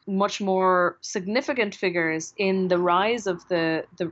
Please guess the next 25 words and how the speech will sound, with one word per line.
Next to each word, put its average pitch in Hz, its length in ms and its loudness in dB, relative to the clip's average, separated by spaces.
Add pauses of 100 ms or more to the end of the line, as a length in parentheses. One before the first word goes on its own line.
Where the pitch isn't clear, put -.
(160)
ultra-reactionary 170 960 0
Islamist 170 480 -4
movement. 160 520 -4 (540)
And 196 160 -2
so 196 380 2 (220)
that's 262 300 -2
when 240 120 -4
I 208 220 0
have 208 180 -6
to 202 80 -10
say, 196 320 2
you 196 100 0
know, 185 220 -2
this 214 220 -10
isn't 202 280 -8
really 202 380 2
about 180 440 0 (120)
trying 180 240 -4
to 180 80 -14
dis-, 175 320 -10 (340)
trying 190 260 -2
to, 180 440 -2
to 185 120 -10
challenge 175 760 -2
that 170 220 -2